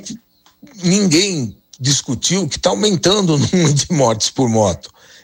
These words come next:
Então não adianta, não é a faixa azul a solução, porque ela pode atingir um pequeno espaço, e mesmo que ela vá crescer, ela não consegue crescer o suficiente pra evitar isso. Então nós temos que ter, de novo,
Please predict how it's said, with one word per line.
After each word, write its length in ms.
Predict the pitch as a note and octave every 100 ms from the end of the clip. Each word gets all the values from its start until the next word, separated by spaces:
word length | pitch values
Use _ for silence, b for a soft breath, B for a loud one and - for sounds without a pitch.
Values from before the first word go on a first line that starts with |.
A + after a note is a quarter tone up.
| B
Então 240 | A2+ D3+
não 100 | D#3+
adianta, 460 | G3 F3 E3+ D3 G#2+
não 100 | C#3
é 60 | G#3
a 40 |
faixa 260 | - B2+ B2
azul 220 | G#2 A2+
a 60 | G2+
solução, 480 | B2 G#2 - G2
porque 200 | E2+ -
ela 120 | B2+ B2
pode 260 | C#3 C#3+
atingir 540 | C#3+ E3+ A#2 B2 F3+ B B B -
um 100 | C3+
pequeno 720 | - D3 - E3+ G#3+ A3 G3 F#3+
espaço, 640 | D#3+ - - C3+ A#2+ - G#2+
e 20 |
mesmo 320 | B2+ G#3 F3+
que 80 | D#3
ela 100 | A#2+
vá 160 | A2+
crescer, 360 | G#2+ F#2+ - C#3
ela 140 | D#3
não 160 | E3 E3
consegue 480 | D#3+ C#3+ - D#3 C#3+
crescer 640 | - A2 - - C#3 C3+ B B B
o 80 | C3
suficiente 800 | - C#3 - B2+ - C#3 C3 -
pra 140 | D3+
evitar 360 | C#3+ D3 D#3 C#3+
isso. 400 | A#2 G#2 - - B B B B B
Então 380 | C3 B2 D#3 D#3+
nós 220 | D3+ C3
temos 360 | - D3+ D3+ -
que 160 | -
ter, 440 | - - A2+ F2 -
de 340 | D2+ C#2+ G#2+ B2
novo, 640 | C#3+ F3+ C3+ E2+ F2+